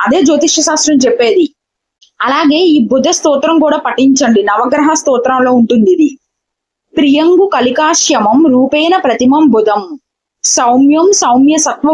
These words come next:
గుణోపేతం, తం బుధం ప్రణమామ్యహం."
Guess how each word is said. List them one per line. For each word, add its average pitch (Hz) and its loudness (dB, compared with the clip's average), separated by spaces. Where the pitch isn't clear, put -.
గుణోపేతం, 247 0
తం 294 2
బుధం 254 0
ప్రణమామ్యహం." 254 -2